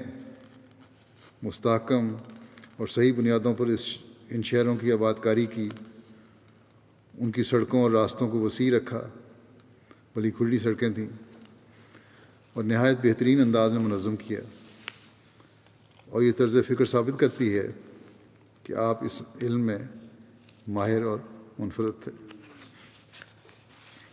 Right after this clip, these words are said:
اسی طرح محکمہ فوج ہے، اس کا قیام کیا آپ نے۔ حضرت عمر نے باقاعدہ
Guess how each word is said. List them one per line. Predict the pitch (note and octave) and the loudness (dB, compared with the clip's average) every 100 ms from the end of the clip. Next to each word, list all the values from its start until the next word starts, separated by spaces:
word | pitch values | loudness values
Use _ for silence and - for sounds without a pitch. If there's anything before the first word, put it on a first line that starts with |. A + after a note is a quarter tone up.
| - - - _ - - - _ _ _ _ _ - | -20 -20 -20 _ -18 -18 -20 _ _ _ _ _ -6
اسی | B2 | 0
طرح | B2 B2 | 4 4
محکمہ | A#2 A2 A2+ A2 | 4 2 2 0
فوج | - G2+ G#2 | 0 0 0
ہے، | G#2+ A#2 | -2 -4
اس | B2 | -4
کا | A#2+ | -2
قیام | A2 A2+ A2 | 0 0 0
کیا | A2 A2 G#2+ | -2 -4 -4
آپ | G#2 - | -6 -10
نے۔ | A2+ - - - - - - - - - - - | -12 -14 -20 -20 -20 -20 -20 -20 -20 -20 -20 -6
حضرت | G#2 F#2+ | -4 0
عمر | A2+ | 2
نے | A#2+ A#2 | 2 0
باقاعدہ | A2 A2+ A2 A#2 | 0 2 4 4